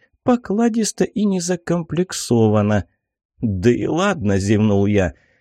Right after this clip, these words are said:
«В конце концов, что тут такого? Все по классике и традициям соответствует. Вон даже при целомудренных коммунистах,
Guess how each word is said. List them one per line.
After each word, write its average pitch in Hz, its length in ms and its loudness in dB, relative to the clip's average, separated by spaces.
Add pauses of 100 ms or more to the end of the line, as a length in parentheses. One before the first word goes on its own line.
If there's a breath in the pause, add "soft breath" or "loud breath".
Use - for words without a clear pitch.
(180)
«В - 100 -20
конце 220 340 2
концов, 208 680 0
что - 340 0
тут 220 280 -4
такого? 160 640 0 (140)
Все - 280 -2
по - 160 -4
классике - 680 -4
и 165 60 -2
традициям 170 760 -4
соответствует. 131 920 -2 (220 soft breath)
Вон 110 280 2
даже 104 260 2
при 107 160 0
целомудренных 104 880 0
коммунистах, 101 720 -2